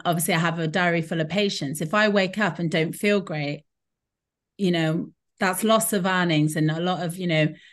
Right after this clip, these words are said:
jiggling and shuffling around of patients. So you almost then feel a sense of pressure to show up even when you're not your best, because it's not like I can just say, "Look, I'm not coming in, but I'm gonna work from home. I'll be online. I'm still available for calls and meetings." So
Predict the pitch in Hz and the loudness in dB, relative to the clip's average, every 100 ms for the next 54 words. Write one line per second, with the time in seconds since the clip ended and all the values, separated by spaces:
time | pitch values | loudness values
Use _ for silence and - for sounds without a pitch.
0 | _ - - 196 190 180 170 165 - 190 | _ -4 2 4 4 2 2 0 0 -4
1 | - 185 175 170 165 165 156 190 196 196 | -6 -6 -4 -2 0 -2 -4 -4 -4 -4
2 | 156 - 165 165 190 214 208 - 190 180 | -6 -4 -2 0 2 2 0 0 0 -2
3 | - 190 165 180 - 175 151 165 156 - | -2 0 0 -2 -2 -2 -2 -8 -8 -2
4 | 196 185 - 71 67 170 - - - _ | 0 -2 -6 -6 -6 -6 -10 -20 -20 _
5 | - 240 226 - 220 185 190 180 151 165 | 0 4 4 4 4 4 4 2 0 -2
6 | 190 196 180 170 165 180 180 165 156 151 | -2 0 2 2 2 2 0 -4 -4 -4
7 | - 214 123 180 202 - - - - _ | 0 0 0 -4 -6 -8 -10 -20 -20 _
8 | 202 196 185 190 196 190 185 190 185 180 | 2 4 4 2 2 2 0 0 -2 -2
9 | 185 - 170 175 165 175 175 160 - 180 | -2 0 2 2 2 0 0 -2 -6 -2
10 | 165 165 160 165 175 170 165 170 160 - | 0 0 0 -2 -2 -2 0 0 -2 -4
11 | 170 160 170 156 160 156 165 156 160 160 | -2 0 2 2 2 0 0 2 0 0
12 | 151 139 151 160 180 180 - 156 156 160 | -2 -4 -8 -8 -2 0 2 0 2 2
13 | 151 165 156 156 180 160 156 175 208 233 | 0 -2 -8 -8 -2 -2 0 2 4 2
14 | - 156 156 160 175 - 180 165 | 0 -6 -6 -6 -6 -2 0 0